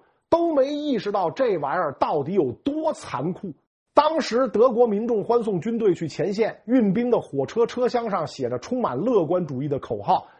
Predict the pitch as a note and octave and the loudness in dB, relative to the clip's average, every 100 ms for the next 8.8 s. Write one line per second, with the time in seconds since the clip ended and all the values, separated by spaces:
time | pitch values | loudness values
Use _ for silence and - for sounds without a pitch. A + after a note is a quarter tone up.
0 | _ - G#3 D#3 F#3+ E3 G3 D#3 - A3+ | _ 0 2 0 -2 0 0 0 -2 -2
1 | F3+ F#3 E3+ D3+ - C#3+ A2+ B2+ E3+ - | -2 -4 -6 -6 -4 -4 -2 -2 -4 -6
2 | _ C3+ G3 C#4+ - G#3+ G#3+ G#3+ - - | _ -2 0 0 -2 -2 0 0 -2 -2
3 | E3 F#3+ C3 D#3+ - - - G#2 A#2+ A#2 | -2 -2 -4 -4 -4 -6 -12 -8 -6 -6
4 | G2+ - A3+ A3+ F3+ F3+ - A2 E3+ - | -8 -8 -4 -2 -4 -6 -10 -4 -2 -4
5 | _ _ _ _ - C4+ D4 A3 C#3 C#3+ | _ _ _ _ -2 2 4 4 0 -4
6 | - F3 A3+ C4 C4+ F3+ D3 - C#4 D4 | 0 2 2 2 0 2 -2 2 4 6
7 | A#3+ F3+ F#3 G3 D#3 D3+ D3 G#2+ - - | 4 2 0 -2 -2 -2 -2 -4 -8 -8
8 | - F3+ G#2 G2 C#3+ C#3 C#3+ | -4 -4 -6 -2 -2 0 -2